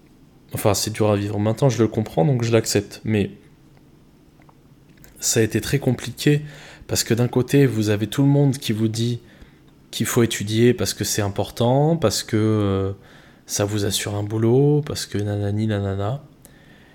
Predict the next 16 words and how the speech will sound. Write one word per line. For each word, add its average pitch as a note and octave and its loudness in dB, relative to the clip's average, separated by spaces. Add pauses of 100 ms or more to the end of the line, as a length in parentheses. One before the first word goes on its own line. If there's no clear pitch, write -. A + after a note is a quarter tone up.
(680)
Et A2 2
en G#2 2
fait, C3 0
euh, G2 0 (1000)
genre G#2+ 0
moi, A2 2
quand G#2 -2
j'écoutais G2+ -4
ça, A#2 -4
je A2+ -8
me F#2+ -6
disais, « G2 -8
Putain, - -6
mais G2 -2
la G2 -2
fac, - -6